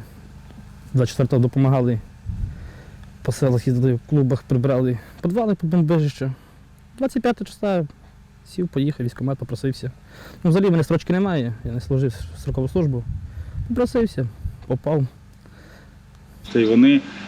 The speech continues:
Speaker 2: е, влилися в наш колектив достатньо швидко і пройшли навчання, яке ми дали.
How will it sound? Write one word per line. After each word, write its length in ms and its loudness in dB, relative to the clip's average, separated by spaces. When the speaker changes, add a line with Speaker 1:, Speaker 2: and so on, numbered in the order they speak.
Speaker 2:
е, 360 2
влилися 400 6
в 40 0
наш 140 2
колектив 400 6
достатньо 420 4
швидко 520 4
і 380 6
пройшли 560 4
навчання, 600 6
яке 280 4
ми 220 8
дали. 340 6